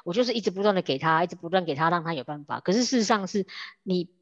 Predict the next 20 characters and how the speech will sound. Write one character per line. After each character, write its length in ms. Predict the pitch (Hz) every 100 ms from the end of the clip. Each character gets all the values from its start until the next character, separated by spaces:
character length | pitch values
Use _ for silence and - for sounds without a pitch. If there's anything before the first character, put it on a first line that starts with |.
| -
不 120 | 208
是 180 | - 247
在 220 | 254 226
鼓 180 | 180 175
励 120 | 214
他 180 | 185 196
去 100 | 208
做 180 | 214 190
任 140 | 190
何 100 | 160
的 80 | 156
挑 240 | - 131
战， 260 | - 165 131 - - -
但 160 | 269
是 200 | 262 269
要 160 | 254 240
想 220 | 196 160
一 40 |
下 200 | 170 202
是， 260 | 185 208